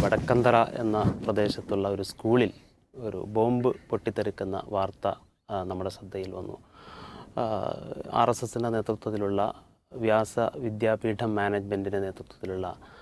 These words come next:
ആ, ദേവി വിദ്യാനികേതൻ, ആ, പ്രൈമറി സ്കൂളിലാണ്,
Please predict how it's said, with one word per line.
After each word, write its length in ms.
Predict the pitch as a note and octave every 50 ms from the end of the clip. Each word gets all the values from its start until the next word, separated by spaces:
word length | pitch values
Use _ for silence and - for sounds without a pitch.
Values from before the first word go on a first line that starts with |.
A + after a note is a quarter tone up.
| - - - - _ _ - G#2+
ആ, 120 | F#2+ -
ദേവി 600 | - G#2+ A2 A2 A2 A2+ A2 A#2 A#2 A2+ A2 - - - -
വിദ്യാനികേതൻ, 880 | A#2 G#2+ G#2 A#2+ A2+ A2+ A2 A2 G#2+ G#2 A#2 A2+ A2 - A2 G#2+ - - - - _ _ _ _ _ _ _ C3
ആ, 200 | A#2 A2 G#2 G2 - -
പ്രൈമറി 400 | G#2+ A#2 B2 B2 C3 C3+ C3 C3
സ്കൂളിലാണ്, 640 | A#2+ - - - A2+ A2 A2+ A2 G#2 F#2+ F#2 G#2